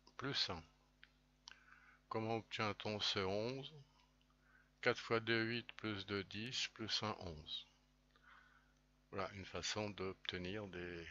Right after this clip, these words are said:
encore un carré magique quatre quatre. Alors, ce qu'on vient de faire avec, euh, cette distribution de zéro on peut le refaire avec, euh, une autre distribution, euh, de, euh,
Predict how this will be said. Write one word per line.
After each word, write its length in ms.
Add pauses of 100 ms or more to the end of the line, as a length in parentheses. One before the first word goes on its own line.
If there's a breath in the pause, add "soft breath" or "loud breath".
(100)
encore 460
un 80
carré 540
magique 520
quatre 220
quatre. 260 (1700 loud breath)
Alors, 280
ce 60
qu'on 120
vient 160
de 60
faire 300
avec, 440
euh, 100
cette 280
distribution 1080
de 220
zéro 520 (840 loud breath)
on 120
peut 160
le 60
refaire 500
avec, 440
euh, 180 (280)
une 160
autre 320
distribution, 840 (240)
euh, 220 (1000 loud breath)
de, 140
euh, 440